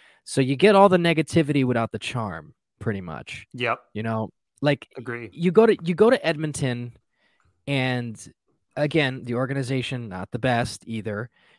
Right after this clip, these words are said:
Speaker 1: You go to Edmonton, and then all of a sudden, things start turning sour. People leave Edmonton, they do pretty well. So that's, and Calgary, you know, they're up in arms. You know, they don't even have a functioning arena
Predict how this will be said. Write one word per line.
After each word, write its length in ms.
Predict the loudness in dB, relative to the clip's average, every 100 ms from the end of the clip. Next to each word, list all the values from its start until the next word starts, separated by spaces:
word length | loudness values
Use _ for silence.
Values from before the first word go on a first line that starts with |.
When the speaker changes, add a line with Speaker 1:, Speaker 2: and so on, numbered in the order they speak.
| -8
Speaker 1:
You 60 |
go 120 | 0 0
to 140 | 2
Edmonton, 580 | -2 -4 -6 -4 -6 -6
and 140 | -8 -6
then 120 | -4
all 180 | 0 0
of 80 | 0
a 60 |
sudden, 400 | -2 -4 -4 -6 -6
things 200 | -6 -6
start 300 | -4 -4 -4
turning 300 | -8 -10 -10
sour. 440 | -6 -4 -4 -6
People 300 | -8 -8 -4
leave 240 | 2 2 4
Edmonton, 480 | 0 -2 -4 -2 0
they 100 | 0
do 200 | -2 -4
pretty 280 | -4 -8 -6
well. 320 | -10 -14 -18 _ _ _ _ _
So 200 | -6 -2
that's, 260 | 2 2 0
and 120 | 0
Calgary, 500 | 4 6 6 4 4
you 200 | 2 0
know, 200 | 2 2
they're 220 | 2 4
up 220 | 2 2
in 80 | -2
arms. 420 | -2 0 0 -4 -8
You 80 |
know, 120 | -6 -2
they 140 | -2
don't 140 | -2 -4
even 160 | -4
have 180 | -6 -4
a 120 | -6
functioning 540 | -6 -6 -4 -4 -4 -2
arena 520 | 0 0 0 0 -2